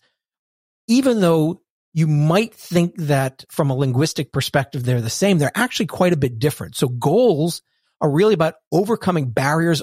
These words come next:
obstacles, and hindrances. So if you think about football for a moment, you, the goal is to get to the goal line and get through the, you know, the three hundred pound linebacker to get there. So it's about hard work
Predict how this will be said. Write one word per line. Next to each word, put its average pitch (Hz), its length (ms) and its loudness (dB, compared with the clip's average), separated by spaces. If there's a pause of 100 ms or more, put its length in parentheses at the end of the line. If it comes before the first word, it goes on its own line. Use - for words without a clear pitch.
obstacles, 143 520 -2
and 113 100 -2
hindrances. 117 560 -4
So 139 80 0
if 127 100 -2
you 135 80 0
think 160 220 -2
about 139 300 0 (340)
football 156 380 0
for - 140 -6
a 135 40 0
moment, 131 280 -2
you, 170 120 0 (120)
the 147 100 -2
goal 208 220 0
is - 80 -4
to 202 80 -4
get 190 100 -2
to 185 80 0
the 143 80 -4
goal 180 280 2
line 127 220 0
and 117 80 -8
get 185 200 -2
through 185 280 0
the, 139 280 2 (280)
you 170 60 0
know, 151 80 2
the 139 80 0
three 185 240 0
hundred 151 260 2
pound 151 260 0
linebacker 139 680 0 (280)
to 156 60 0
get 175 280 0
there. 113 160 -2
So 170 100 0
it's 139 80 -2
about 180 280 -2 (200)
hard 202 460 0
work 165 400 0